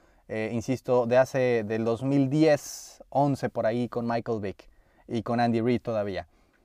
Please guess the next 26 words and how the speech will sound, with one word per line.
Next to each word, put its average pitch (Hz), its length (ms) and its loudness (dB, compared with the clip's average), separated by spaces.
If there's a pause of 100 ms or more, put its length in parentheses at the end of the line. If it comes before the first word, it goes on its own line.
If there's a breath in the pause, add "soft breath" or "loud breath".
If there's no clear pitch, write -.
(360)
Muy 165 220 6
entretenido, 190 640 4 (400)
igual 127 380 6
te 117 100 2
puede 139 200 8
hacer 143 180 4
cincuenta 139 480 2
puntos 139 320 -4
en 127 80 2
un 135 80 -2
partido, 123 840 6
eh, 107 460 -6
sin 107 240 -4
pestañear. 196 640 4 (880)
No 147 260 6
creo 139 140 2
que 123 80 2
estén 127 180 -2
para 117 160 2
campeón 113 220 -4
de 117 40 -4
Super 131 240 -2
Bowl, 190 260 4 (420)
por 147 160 8
lo 143 120 8
menos 160 360 2